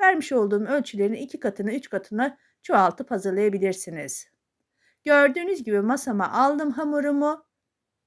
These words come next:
ve elimle güzelce hamurum özleşene kadar, e, yoğurma işlemine devam ediyorum.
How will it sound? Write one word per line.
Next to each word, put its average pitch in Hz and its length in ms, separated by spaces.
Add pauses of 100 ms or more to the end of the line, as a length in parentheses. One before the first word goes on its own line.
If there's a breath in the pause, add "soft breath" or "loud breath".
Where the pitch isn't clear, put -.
(600)
ve - 40
elimle 254 400
güzelce 240 500
hamurum 226 420
özleşene 247 560
kadar, 220 400 (520)
e, 190 100
yoğurma 190 420
işlemine 208 420
devam 185 360
ediyorum. 151 440